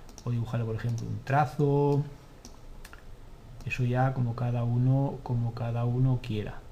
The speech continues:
¿vale? Pero que en principio sería tan fácil como eso, es decir, como todo está separado por capas, realmente es bastante, bastante sencillo el, el hacerlo,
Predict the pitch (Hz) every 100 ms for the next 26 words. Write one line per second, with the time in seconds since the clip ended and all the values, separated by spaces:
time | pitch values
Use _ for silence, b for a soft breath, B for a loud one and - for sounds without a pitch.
0 | - - - - - 117 113 202 - -
1 | - - - - - - - - 123 117
2 | 113 113 131 123 139 135 120 123 135 185
3 | - B B - - 120 107 117 139 131
4 | 120 117 120 113 107 107 110 113 113 123
5 | 131 127 - 131 127 123 127 123 123 117
6 | 131 127 143 156 - B B B B 123
7 | 117 120 120 139 139 - 131 120 123 123
8 | - - 151 113 110 - 117 120 120 127
9 | 123 123 120 120 120 127 113 113 - 117
10 | 117 117 117 127 120 120 120 120 117 120
11 | 117 123 113 110 - 123 123 131 147 -
12 | B B B - - 120 110 110 110 -
13 | - 113 98 - 131 123 110